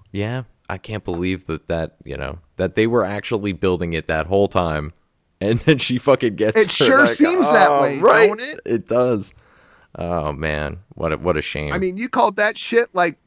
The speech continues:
Speaker 2: four months ago that that's what they were building to.
Speaker 1: Yeah, I got that about as early on as I got the one-two punch teaming up, which was, I think, as, as early as was conceivable. <laughs> I was, "These two were gonna be the bar."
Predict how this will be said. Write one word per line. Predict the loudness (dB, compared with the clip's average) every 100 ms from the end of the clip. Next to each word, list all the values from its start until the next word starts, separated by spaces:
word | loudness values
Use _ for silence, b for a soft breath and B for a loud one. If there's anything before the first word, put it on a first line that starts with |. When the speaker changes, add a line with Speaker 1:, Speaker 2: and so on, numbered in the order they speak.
| _
Speaker 2:
four | 0 4 4
months | 2 -4 -2
ago | -4 -4 -8
that | -6 -4
that's | -4 -4
what | -4
they | -2
were | -2
building | -2 -2 -2 -4
to. | -8 -8 -8 -6
Speaker 1:
Yeah, | -4 -4 -8 -8
I | -4
got | -2 0
that | -2
about | -2 -2 -2
as | -2
early | 0 0 2
on | 0 -2
as | -2
I | -2
got | -2 -2
the |
one-two | -2 -4 -4 -8
punch | -6 -6 -6 -14 -18
teaming | -12 -10 -6
up, | -6 -8 -8
which | -8 -6
was, | -6 -6
I | -8
think, | -8 -8
as, | -10 -10 -10
as | -10
early | -4 -4 -2 -4
as | -4
was | -6 -10
conceivable. | -10 -12 -10 -10 -8 -8 -8 -12 -6 0
<laughs> | 0 0
I |
was, | -4
"These | -6 -8 -6 0
two | 2 4
were | 2
gonna | -2 -2
be | -2
the | -2
bar." | -2 -2 -2 -4